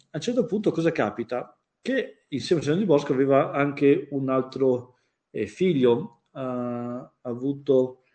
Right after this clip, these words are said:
eh, dal marito vedovo che aveva sposato, che aveva questo figlio, e che è un po', mm, sempre stato un po' la piaga di questa mamma così, perché nonostante tutte le cure che gli dava,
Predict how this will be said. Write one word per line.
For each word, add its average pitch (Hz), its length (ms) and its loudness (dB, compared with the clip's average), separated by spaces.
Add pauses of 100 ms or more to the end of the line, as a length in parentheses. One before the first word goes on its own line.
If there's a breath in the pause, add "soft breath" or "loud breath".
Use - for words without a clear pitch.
(300)
eh, 117 600 -2
dal 123 1040 2
marito 120 500 -2
vedovo 127 540 4
che - 120 -6
aveva 113 280 -2
sposato, 139 800 2
che 156 140 -8
aveva 107 220 -6
questo 117 440 -10
figlio, 147 560 -4 (480 soft breath)
e 139 160 -6
che 175 220 4
è 160 40 6
un 139 220 2
po', 131 760 8
mm, 117 260 -2
sempre 120 280 -8
stato 131 180 -2
un 117 80 -4
po' 135 100 0
la 113 120 2
piaga 131 360 4
di 107 120 -4
questa 113 320 -10
mamma 110 380 -8
così, 110 360 -10
perché 107 240 -18
nonostante 117 440 -10
tutte - 220 -12
le 117 120 -4
cure 127 240 -4
che 131 160 -6
gli 139 100 2
dava, 113 400 0